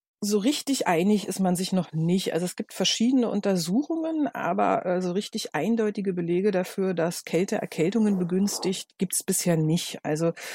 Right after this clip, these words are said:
einige sagen, ja, Kälte ist ein Risikofaktor, weil wenn der Körper friert, dann ziehen sich die Blutgefäße zusammen, um eine weitere Auskühlung zu verhindern. Und das Blut gelangt dann nur noch eingeschränkt in bestimmte Körperteile, also sowohl Arme, Beine als auch natürlich die Nasenschleimhaut.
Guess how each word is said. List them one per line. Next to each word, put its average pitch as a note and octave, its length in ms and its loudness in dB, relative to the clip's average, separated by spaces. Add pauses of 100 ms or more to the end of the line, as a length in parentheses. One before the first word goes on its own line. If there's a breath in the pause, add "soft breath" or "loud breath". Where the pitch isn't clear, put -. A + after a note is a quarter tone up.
(200 loud breath)
einige B3 320 6
sagen, A#3 280 4
ja, G3 200 2
Kälte G#3 320 0
ist - 180 -2
ein D#4 100 2
Risikofaktor, D4 920 -2
weil F#3+ 160 2
wenn F#3 140 0
der F3+ 100 0
Körper G3 340 -2
friert, D4+ 460 0
dann G#3 140 0
ziehen G3+ 200 0
sich F#3+ 160 -2
die E3 120 -4
Blutgefäße B3 680 -2
zusammen, B3 500 4
um G3+ 200 0
eine F3+ 160 2
weitere F#3 260 0
Auskühlung A#3+ 480 2
zu - 140 -2
verhindern. A#3+ 600 0
Und F#3+ 220 2
das F#3 140 2
Blut G3 260 2
gelangt F3 320 2
dann F3 340 2
nur E3 120 0
noch E3 140 -2
eingeschränkt D3+ 520 -2
in D3+ 80 -2
bestimmte D3 320 -4
Körperteile, C#3+ 640 -6
also D3+ 260 -6 (500)
sowohl F#3 460 4
Arme, G3 440 2
Beine F3+ 480 2
als E3+ 220 0
auch - 160 -6
natürlich E3+ 340 -4
die E3 100 -6
Nasenschleimhaut. D3 1000 -4